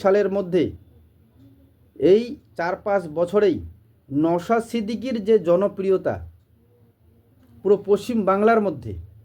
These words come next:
আমি বলবো তৃণমূলের, মানে, বিশেষ করে পশ্চিম বাংলায় দুইশো চুরানব্বই জন বিধায়ক আছেন, এই নওশাদ সিদ্দিকীর জনপ্রিয়তা যদি হিসাব করা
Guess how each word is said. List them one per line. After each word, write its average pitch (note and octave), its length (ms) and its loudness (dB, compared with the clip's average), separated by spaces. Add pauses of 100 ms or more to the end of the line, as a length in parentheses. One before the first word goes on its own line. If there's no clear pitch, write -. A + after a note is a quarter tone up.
(880)
আমি E3+ 140 2 (140)
বলবো F#3+ 240 4 (440)
তৃণমূলের, G3+ 600 2 (920)
মানে, D#3+ 140 0 (300)
বিশেষ D3 240 -10
করে G3+ 100 2 (140)
পশ্চিম F#3 340 0
বাংলায় C#3+ 320 0 (280)
দুইশো E3+ 260 0 (100)
চুরানব্বই F#3+ 600 2
জন G3 100 0 (120)
বিধায়ক G3 400 4
আছেন, D#3+ 200 -2 (380)
এই D3+ 80 0 (100)
নওশাদ E3+ 400 -2
সিদ্দিকীর G#3 420 -4 (120)
জনপ্রিয়তা F#3 720 2 (760)
যদি D3+ 200 -4 (160)
হিসাব F#3+ 200 2 (100)
করা E3+ 160 4